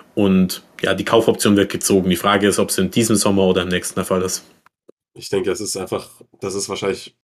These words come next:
Speaker 2: wie du schon erwähnt hast, eine finanzielle Frage. Ich, äh, glaube, das wird auch wahrscheinlich jetzt nicht, also ich kann, ich kann, hab keine Vorstellung, wie groß die finanziellen Ressourcen sind, wie, wie groß der Spielraum ist. Ähm,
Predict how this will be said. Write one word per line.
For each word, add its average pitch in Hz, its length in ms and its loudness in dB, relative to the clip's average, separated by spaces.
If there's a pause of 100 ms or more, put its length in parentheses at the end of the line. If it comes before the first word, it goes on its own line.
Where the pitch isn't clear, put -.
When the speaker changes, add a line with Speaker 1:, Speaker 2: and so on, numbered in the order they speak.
Speaker 2:
wie 101 120 -12
du 98 140 -4
schon 92 340 -2
erwähnt - 320 -2
hast, - 380 -6
eine 95 400 -4
finanzielle 98 640 -2
Frage. 104 460 -2
Ich, 92 260 -6
äh, 90 340 -6 (260)
glaube, 98 480 2 (200)
das 95 360 -6
wird 104 140 0
auch 98 140 0
wahrscheinlich 98 360 -2
jetzt - 200 -4
nicht, 104 380 -4
also 92 260 0 (760)
ich - 240 -6
kann, 120 200 2
ich 123 180 -2
kann, 98 300 -2
hab 107 160 -8
keine 113 200 4
Vorstellung, 113 460 0
wie 107 100 -4
groß 117 200 4
die 117 60 -6
finanziellen 110 460 0
Ressourcen 98 440 -4
sind, 113 300 -2
wie, 98 380 -8
wie 98 100 -8
groß 104 240 -4
der 101 80 -4
Spielraum 101 580 -2
ist. - 540 -6
Ähm, 90 640 -6